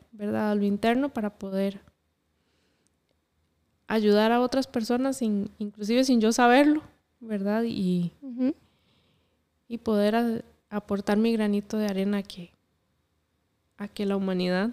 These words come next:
Speaker 1: <laughs> y mi entorno, mi metro cuadrado, por lo menos donde yo me, me desenvuelvo, este, esté de la mejor manera posible.
Speaker 2: Ujú. Enfóquese en hacer cosas que le entusiasmen.
Speaker 1: Sí,
Speaker 2: Eso sí,
Speaker 1: empezar.
Speaker 2: básico.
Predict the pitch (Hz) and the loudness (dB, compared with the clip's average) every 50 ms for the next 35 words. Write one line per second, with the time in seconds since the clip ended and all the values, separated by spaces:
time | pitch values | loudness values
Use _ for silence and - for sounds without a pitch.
0 | - _ _ _ - - 220 208 233 226 208 196 196 196 - - 214 214 226 240 | -6 _ _ _ -2 2 4 4 4 4 4 2 -2 -2 0 2 4 4 6 4
1 | 254 269 262 240 220 214 214 214 208 - 262 254 - 247 226 214 202 214 220 220 | 4 2 2 4 4 4 4 2 2 2 0 -2 0 0 -2 0 2 2 2 2
2 | 226 220 - 220 208 202 190 190 196 208 220 226 214 202 202 196 190 185 190 196 | 2 0 0 0 2 2 2 2 0 0 -2 -2 -2 -2 -2 -2 -2 -2 -2 0
3 | 202 214 226 220 208 196 185 - _ _ _ _ _ _ - 202 202 208 208 202 | 0 0 0 0 -2 -2 -4 -6 _ _ _ _ _ _ -14 -8 -4 0 0 0
4 | 208 202 208 208 202 202 196 208 220 240 240 302 - _ - _ _ _ _ _ | 0 0 0 0 0 0 0 0 -2 -2 -6 -10 -16 _ -20 _ _ _ _ _
5 | _ _ _ _ _ _ _ _ _ _ _ _ _ _ _ _ - 208 196 190 | _ _ _ _ _ _ _ _ _ _ _ _ _ _ _ _ -12 -10 -8 -8
6 | 185 - - - - 170 165 170 - _ _ _ _ _ _ _ _ _ _ _ | -8 -10 -12 -12 -10 -10 -10 -12 -14 _ _ _ _ _ _ _ _ _ _ _
7 | _ _ _ _ _ _ _ _ _ _ _ _ _ - 202 196 - - 208 208 | _ _ _ _ _ _ _ _ _ _ _ _ _ -12 -12 -12 -8 -4 -2 -2
8 | 220 220 202 190 190 190 196 185 190 196 190 190 180 175 - - - - - 175 | 0 0 0 0 0 -2 -2 -2 -2 0 0 -2 -2 -4 -8 -10 -12 -12 -12 -12
9 | - - - _ _ _ _ _ _ _ _ _ _ _ _ _ _ _ _ - | -14 -20 -20 _ _ _ _ _ _ _ _ _ _ _ _ _ _ _ _ -18
10 | 277 247 262 311 - _ _ _ _ _ _ _ _ _ - - 285 269 262 254 | -18 -18 -18 -18 -20 _ _ _ _ _ _ _ _ _ -8 -2 -2 0 0 0
11 | 262 247 - - 269 254 277 262 254 254 226 254 247 - - 247 247 247 240 - | -2 -2 -2 -4 -2 0 0 2 2 0 0 -2 -4 -4 -4 -4 -2 -4 -4 -6
12 | - 262 247 240 240 226 - 233 220 208 233 233 226 233 240 240 240 233 - - | -4 -2 0 0 0 0 -2 -2 -4 -2 -2 -2 0 0 0 -2 -2 -4 -6 -10
13 | - 190 - _ _ 247 226 262 247 247 247 247 233 247 247 262 277 277 285 277 | -16 -20 -20 _ _ -10 -6 -4 -2 0 0 0 -2 -2 -4 -4 -4 -4 -8 -10
14 | - | -10